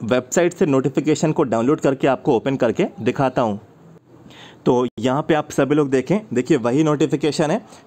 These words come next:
चार जुलाई को ये नोटिफिकेशन जारी हुआ, मौलाना आज़ाद नेशनल इंस्टीट्यूट of टेक्नोलॉजी भोपाल। तो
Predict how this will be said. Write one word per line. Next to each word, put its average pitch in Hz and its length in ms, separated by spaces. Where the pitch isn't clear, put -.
चार 135 200
जुलाई 139 260
को 143 140
ये 143 80
नोटिफिकेशन 131 640
जारी 110 220
हुआ, 131 200
मौलाना 135 460
आज़ाद 151 280
नेशनल 131 460
इंस्टीट्यूट 160 580
of 139 220
टेक्नोलॉजी 151 640
भोपाल। 113 420
तो - 120